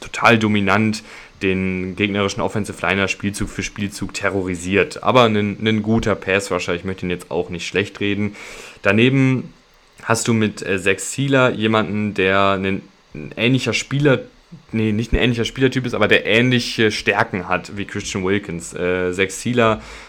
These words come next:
so ein großgewachsener, drahtiger Defensive Liner, äh, sehr, sehr gut gegen den Lauf. Der ist jemand, der auch mal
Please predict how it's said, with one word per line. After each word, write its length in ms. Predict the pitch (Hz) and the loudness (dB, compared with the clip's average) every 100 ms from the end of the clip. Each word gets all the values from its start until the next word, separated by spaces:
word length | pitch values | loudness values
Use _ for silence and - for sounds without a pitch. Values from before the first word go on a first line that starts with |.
| - | -8
so 120 | - | -2
ein 100 | 101 | -2
großgewachsener, 880 | 90 113 123 - 104 104 - - 101 | 2 2 2 0 2 2 0 -2 -2
drahtiger 600 | 92 98 101 120 123 117 | 0 2 4 4 4 2
Defensive 580 | 110 113 120 113 113 104 | 2 -4 -4 -4 -4 0
Liner, 520 | 101 107 113 110 110 - - - - | 2 4 4 2 2 -4 -18 -16 -2
äh, 200 | 95 95 | 0 2
sehr, 300 | 95 117 127 | 6 6 8
sehr 120 | 120 | 4
gut 220 | 117 117 | 4 4
gegen 220 | 120 117 | 4 4
den 160 | 113 110 | 4 4
Lauf. 400 | 92 110 113 - | 6 8 6 4
Der 220 | 101 120 | 6 6
ist 180 | 131 - | 4 2
jemand, 320 | 123 120 113 | 0 0 4
der 160 | 107 - | 2 2
auch 300 | 104 - 101 | -2 -4 0
mal 600 | 104 104 104 101 - | 2 4 4 2 -2